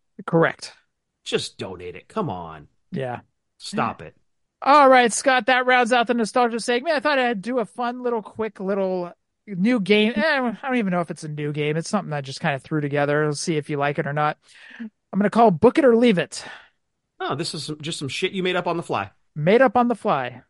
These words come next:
Speaker 2: Good
Speaker 1: And
Speaker 2: job.
Speaker 1: about, it's about three-second game. Let's see if it works. All right.
Speaker 2: <laughs>
Speaker 1: Basically, what this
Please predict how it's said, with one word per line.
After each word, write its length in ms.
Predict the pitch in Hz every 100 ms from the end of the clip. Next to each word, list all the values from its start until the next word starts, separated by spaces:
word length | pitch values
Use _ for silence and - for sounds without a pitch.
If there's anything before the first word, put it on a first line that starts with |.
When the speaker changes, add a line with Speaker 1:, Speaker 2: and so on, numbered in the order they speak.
| _
Speaker 2:
Good 80 | 320
Speaker 1:
And 60 | 143
Speaker 2:
job. 80 | 370
Speaker 1:
about, 220 | 151 104 _ _ _
it's 100 | -
about 260 | 160 160 -
three-second 580 | 175 233 - 240 247 202
game. 380 | 196 160 139
Let's 180 | 135 156
see 100 | 190
if 120 | 180
it 80 | 190
works. 360 | 165 151 - - 151 196
All 60 | 202
right. 320 | 185 - 254 -
Speaker 2:
<laughs> 340 | 233 - - - _ _ _ 254 220 175
Speaker 1:
Basically, 480 | - 349 339 269 262
what 320 | 196 262 277
this 260 | 269 240